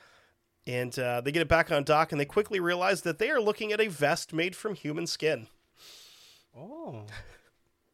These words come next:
Speaker 1: When the detective showed up, they confirmed, "Yep, that's human skin, all right. Been sewn into a vest for sure, definitely." You know, maybe a sleeveless cardigan of sorts, but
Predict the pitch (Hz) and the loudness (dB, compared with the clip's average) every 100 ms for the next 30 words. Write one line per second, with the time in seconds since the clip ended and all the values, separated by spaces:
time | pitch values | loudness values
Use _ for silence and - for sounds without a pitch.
0 | _ _ _ _ _ _ _ _ _ _ | _ _ _ _ _ _ _ _ _ _
1 | _ _ 349 147 151 147 123 120 220 233 | _ _ -2 2 4 2 -4 -4 -6 -4
2 | 196 - 170 156 170 - 151 156 226 240 | -6 -2 0 2 2 0 -4 -2 2 4
3 | 208 - 107 220 233 _ _ _ _ _ | 2 -2 2 2 2 _ _ _ _ _
4 | - 175 214 233 - 277 214 127 123 - | -4 -4 -2 -2 0 2 2 2 -2 -4
5 | _ _ _ _ _ _ _ _ _ - | _ _ _ _ _ _ _ _ _ -14
6 | 156 233 214 220 190 151 247 - 180 - | 0 4 6 6 4 2 2 0 -4 0
7 | 240 135 - _ - 202 160 - 104 101 | 2 2 -4 _ -2 -2 -2 -10 -14 -18
8 | _ _ _ _ _ _ _ - 120 110 | _ _ _ _ _ _ _ -6 -4 -6
9 | - 165 185 165 - 196 190 175 - 190 | -4 -2 0 0 0 -2 -2 -4 0 2
10 | 190 160 135 117 - 113 - 117 - | 2 2 -4 -6 -6 -6 -6 -10 -12